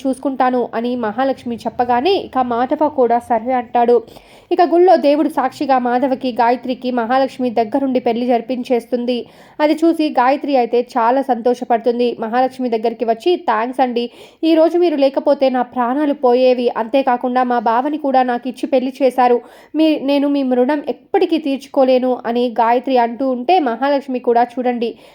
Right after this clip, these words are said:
మీ ప్రేమ స్వచ్ఛమైనది, స్వచ్ఛమైన ప్రేమ ఎప్పుడూ ఓడిపోకూడదు" అని మహాలక్ష్మి అంటుంది.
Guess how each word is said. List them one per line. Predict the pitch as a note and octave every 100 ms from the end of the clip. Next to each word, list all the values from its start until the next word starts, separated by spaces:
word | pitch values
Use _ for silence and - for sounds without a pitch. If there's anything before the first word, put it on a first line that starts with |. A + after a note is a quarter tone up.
| _
మీ | C#4+
ప్రేమ | C#4+ C4 B3+ B3+
స్వచ్ఛమైనది, | C4 A#3+ A#3 C#4+ C#4 B3+ A#3 A3
స్వచ్ఛమైన | - D4 D4+ F#4+ F4+
ప్రేమ | D4+ C#4 B3+
ఎప్పుడూ | B3+ B3+ A#3 E4+ D#4
ఓడిపోకూడదు" | B3 A#3+ C#4 D4 C#4 A#3+ A#3 A3+ A#3
అని | A#3 A#3+
మహాలక్ష్మి | A#3 G#3 B3 C4 B3+ A#3+ A#3
అంటుంది. | A#3 A#3+ A#3+ A#3